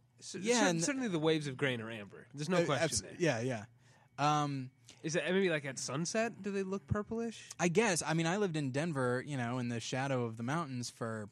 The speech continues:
Speaker 1: And the Colorado
Speaker 2: many
Speaker 1: Rockies
Speaker 2: years.
Speaker 1: have purple. Uh, one, that's the, like, one of their colors.
Speaker 2: Yeah, absolutely. And, uh,
Speaker 1: Who is
Speaker 2: I,
Speaker 1: thinking
Speaker 2: I
Speaker 1: of
Speaker 2: remember
Speaker 1: the
Speaker 2: them mostly as brown and green and sometimes white.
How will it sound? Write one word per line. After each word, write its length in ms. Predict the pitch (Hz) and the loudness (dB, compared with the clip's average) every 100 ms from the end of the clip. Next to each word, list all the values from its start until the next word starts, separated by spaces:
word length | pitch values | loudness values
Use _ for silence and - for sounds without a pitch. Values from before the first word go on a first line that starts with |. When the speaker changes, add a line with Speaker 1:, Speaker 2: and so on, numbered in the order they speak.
| - | -4
Speaker 1:
And 100 | 196 | -4
the 60 | |
Colorado 280 | - 220 220 | -2 0 2
Speaker 2:
many 160 | 147 131 | 4 4
Speaker 1:
Rockies 220 | 165 180 | 4 2
Speaker 2:
years. 160 | 156 | 0
Speaker 1:
have 160 | 160 143 | -2 -4
purple. 540 | 165 165 170 156 135 - | -2 -2 -2 -4 -6 -8
Uh, 80 | 147 | -8
one, 160 | 151 151 | -6 -6
that's 200 | 156 - | -6 -6
the, 160 | 147 | -8
like, 220 | 127 139 | -6 -8
one 80 | 147 | -8
of 80 | 143 | -6
their 100 | 135 | -8
colors. 480 | - 190 147 - - | -6 -6 -6 -10 -2
Speaker 2:
Yeah, 160 | 143 233 | 2 4
absolutely. 600 | 139 131 147 185 165 101 - | 2 -2 -2 -2 -2 -6 -8
And, 280 | 135 135 135 | -4 -2 -2
uh, 280 | 139 135 135 131 _ _ - - | -2 0 -2 -4 _ _ -20 -10
Speaker 1:
Who 160 | 214 269 | -4 4
is 80 | 160 | 6
Speaker 2:
I, 100 | 196 | 6
Speaker 1:
thinking 160 | 156 | 6
Speaker 2:
I 60 | 165 | 6
Speaker 1:
of 60 | 202 | 8
Speaker 2:
remember 260 | 208 202 | 6 6
Speaker 1:
the 60 | 190 | 6
Speaker 2:
them 80 | 165 | 6
mostly 400 | 160 160 175 147 | 4 2 -2 -2
as 100 | 123 | -2
brown 640 | 120 131 156 120 131 151 - _ - _ | 0 2 2 -2 -2 -8 -16 _ -20 _
and 260 | 127 131 120 | -4 -4 -2
green 600 | 127 131 131 143 180 190 _ - - - | -2 0 0 0 -2 -8 _ -20 -20 -8
and 180 | 135 135 | -2 0
sometimes 600 | - 185 180 170 180 170 | 2 2 0 -2 -2 -4
white. 460 | 170 190 139 - - | -4 -2 -2 -6 -14